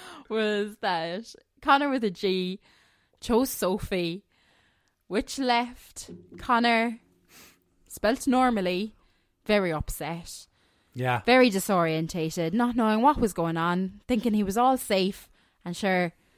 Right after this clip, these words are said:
Speaker 1: then Connor stole his missus.
Speaker 2: That happened, and that's what happens when you have bad haircuts and some kind of whiteboard teeth.
Speaker 1: And don't have a personality and can't get banter that the girl was clearly just, like
Speaker 2: I think he does. Per-, he clearly has a personality, just not a, n-,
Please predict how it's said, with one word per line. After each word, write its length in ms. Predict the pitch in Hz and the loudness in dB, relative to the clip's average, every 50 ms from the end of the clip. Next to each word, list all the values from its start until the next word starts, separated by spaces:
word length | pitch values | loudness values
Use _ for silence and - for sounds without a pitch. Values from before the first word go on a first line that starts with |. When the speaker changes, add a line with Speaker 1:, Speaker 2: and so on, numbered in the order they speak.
| _ _ _ _ _ _ | _ _ _ _ _ _
Speaker 1:
then 140 | - 170 175 | -8 -6 -6
Connor 260 | 170 175 185 180 170 | -4 -2 -2 -2 -2
stole 300 | 170 - - 180 165 165 | -2 -2 -2 -2 -2 -2
his 160 | 165 175 160 160 | -2 -4 -4 -4
missus. 480 | 160 151 151 - 147 143 147 - - - - - - - - - _ _ _ - - | -6 -6 -8 -10 -14 -16 -16 -16 -20 -20 -20 -20 -20 -20 -20 -20 _ _ _ -18 -12
Speaker 2:
That 140 | 113 110 113 | -10 -10 -10
happened, 400 | 123 127 - 135 135 135 127 - | -10 -10 -10 -10 -10 -10 -12 -12
and 100 | 131 123 | -10 -8
that's 140 | 139 131 - | -8 -6 -6
what 60 | 139 | -6
happens 260 | 147 156 156 160 156 | -6 -6 -6 -6 -6
when 80 | 160 160 | -6 -4
you 60 | 151 | -4
have 120 | 160 143 | -4 -4
bad 260 | 135 160 165 175 170 151 | -2 0 0 0 0 0
haircuts 600 | 165 160 156 - - 156 151 143 - - - - - | -2 -4 -4 -4 -4 -6 -6 -6 -8 -14 -18 -16 -12
and 560 | - 120 123 123 117 113 110 110 107 101 - - - _ _ _ _ _ _ _ _ _ _ | -8 -6 -6 -6 -6 -6 -8 -8 -10 -12 -14 -18 -20 _ _ _ _ _ _ _ _ _ _
some 240 | - - - 123 | -16 -12 -10 -10
kind 220 | 117 - 131 123 120 | -8 -6 -6 -6 -6
of 80 | 110 | -4
whiteboard 480 | 101 123 123 113 - - 120 117 113 - | -4 -4 -4 -4 -4 -4 -4 -4 -4 -4
teeth. 380 | - - - 80 - - - - _ _ _ _ - 254 | -6 -8 -10 -10 -18 -20 -20 -20 _ _ _ _ -2 0
Speaker 1:
And 140 | 277 277 | 2 2
don't 160 | 254 285 302 302 | 4 2 2 2
have 160 | 302 311 254 | 0 0 -2
a 80 | 277 | -2
personality 680 | - 285 302 285 - 302 302 320 330 339 349 330 277 269 | -2 -2 -2 -2 0 0 2 2 2 2 2 2 2 0
and 160 | 254 285 294 294 | 0 0 0 0
can't 180 | 302 294 294 | 0 0 0
get 220 | 285 294 277 - - | 0 0 0 2 2
banter 480 | 269 294 311 330 - 285 254 247 247 | 2 2 2 2 0 2 2 2 2
that 220 | 220 233 240 _ - | 0 -2 -6 _ -6
the 60 | 240 | -4
girl 200 | 226 254 262 262 | -2 0 0 0
was 160 | 240 262 - | -2 -4 -8
clearly 420 | - - 285 285 294 294 277 262 | -6 -6 -6 -4 -4 -4 -4 -2
just, 420 | 226 240 247 - - - - - - | -2 -2 -4 -4 -8 -14 -14 -8 -4
like 280 | 240 226 220 220 208 208 | -2 -2 0 -2 -2 -4
Speaker 2:
I 60 | 285 | -2
think 160 | 214 311 311 294 | -2 -2 -2 -2
he 60 | - | 0
does. 240 | 381 370 349 277 - | 0 0 0 -2 -4
Per-, 180 | - - 277 - | -4 -4 -4 -2
he 180 | - 233 254 | -2 -4 -6
clearly 340 | 208 - - 285 320 302 247 | -6 -4 -4 -2 -2 0 0
has 100 | 208 185 | 0 0
a 60 | 175 | -2
personality, 580 | - - 180 151 - 160 180 208 202 160 139 120 | -2 -2 -2 -2 -2 -2 -2 -2 -2 -2 -2 -4
just 160 | 127 135 - | -6 -6 -4
not 140 | 175 165 147 | -4 -4 -4
a, 20 | |
n-, 260 | 139 151 151 147 143 | -4 -6 -8 -8 -10